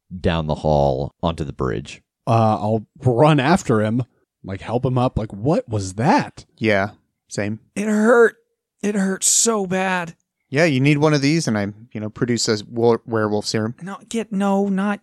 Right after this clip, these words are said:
Speaker 4: yet. Calm down. Oh, my God. Okay, so just opening it's kind of a bad idea.
Speaker 2: What did the force that knocked him back look like? Was it just, like, an invisible force, or was it, like, a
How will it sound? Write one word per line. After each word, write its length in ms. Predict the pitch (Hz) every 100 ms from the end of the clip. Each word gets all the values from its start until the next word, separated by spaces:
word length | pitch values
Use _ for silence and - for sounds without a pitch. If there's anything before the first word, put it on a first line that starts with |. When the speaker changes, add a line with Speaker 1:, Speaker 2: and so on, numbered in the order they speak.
| -
Speaker 4:
yet. 340 | 156 165 160 - _ -
Calm 360 | - 180 180
down. 580 | 143 131 147 147 147 143 - _ _ -
Oh, 420 | 202 202 170 120 92
my 300 | 92 87 - _ _ _
God. 500 | 262 208 147 120 104
Okay, 300 | 170 170 190
so 200 | 156 151
just 480 | 135 117 220 208 - -
opening 380 | 202 160 160 156
it's 160 | -
kind 240 | 147 151 143
of 80 | 135
a 60 | 120 _
bad 260 | - 131 131
idea. 460 | 127 120 120 123 - - - - _ _ _ _
Speaker 2:
What 240 | 113 120 208
did 120 | 202
the 80 | 170
force 280 | 160 156 -
that 140 | 110
knocked 320 | 113 113 -
him 160 | 113 98
back 380 | 104 101 - _ _ _ -
look 300 | 107 110 -
like? 260 | 85 69 95
Was 120 | 92
it 60 |
just, 180 | 101 92
like, 160 | 95 95
an 80 | 95
invisible 460 | 92 107 104 101
force, 500 | - 143 151 165 - 110
or 100 | 98
was 180 | 101
it, 100 | 101
like, 360 | 90 92 82 -
a 380 | 82 80 80